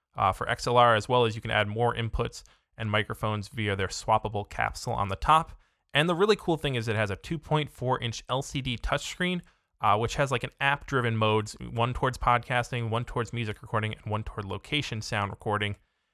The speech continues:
And yeah, for four hundred bucks, this is not that expensive, honestly, when it comes to audio recorders, but a little more pricey, not your entry-level ones, and we'll start, see this start shipping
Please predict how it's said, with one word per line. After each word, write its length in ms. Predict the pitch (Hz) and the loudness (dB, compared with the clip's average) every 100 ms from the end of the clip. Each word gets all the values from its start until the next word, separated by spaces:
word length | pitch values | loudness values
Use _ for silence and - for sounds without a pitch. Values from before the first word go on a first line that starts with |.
| _ - | _ -6
And 180 | 131 | 0
yeah, 280 | 202 165 87 151 | 4 4 2 -4
for 160 | - 147 | -4 -4
four 380 | - - 190 | -8 -2 2
hundred 260 | 185 185 147 | 4 4 4
bucks, 340 | 143 139 - - _ _ | 4 2 -4 -14 _ _
this 180 | 143 156 | -8 -6
is 160 | 135 - _ _ - | -6 -10 _ _ -4
not 300 | 139 175 180 120 107 | 2 2 0 -6 0
that 200 | 107 117 | 2 2
expensive, 460 | - 139 139 143 | 0 -2 -2 2
honestly, 360 | 127 135 139 151 | 2 2 0 -2
when 140 | 135 | -2
it 80 | 113 | -4
comes 220 | - 107 | -4 -6
to 160 | - 101 | -4 0
audio 280 | 104 110 110 | 2 2 0
recorders, 520 | 123 139 131 135 - - | -2 0 2 0 -2 0
but 200 | 104 101 | 0 0
a 60 | - _ _ _ _ - | -6 _ _ _ _ -6
little 160 | 175 170 | 0 6
more 140 | 151 | 6
pricey, 320 | - 123 120 | 6 4 4
not 240 | 127 110 - | 2 0 0
your 80 | 113 | -2
entry-level 480 | 113 120 113 110 | -2 0 2 2
ones, 280 | 117 113 113 - | 2 2 0 -2
and 320 | 113 113 113 | 0 0 -2
we'll 140 | 123 | -6
start, 200 | - 135 | -6 -6
see 200 | - 147 | -4 -2
this 120 | 143 | -2
start 280 | - 127 131 | 0 0 0
shipping 420 | - 127 - 123 | -2 -6 -6 -8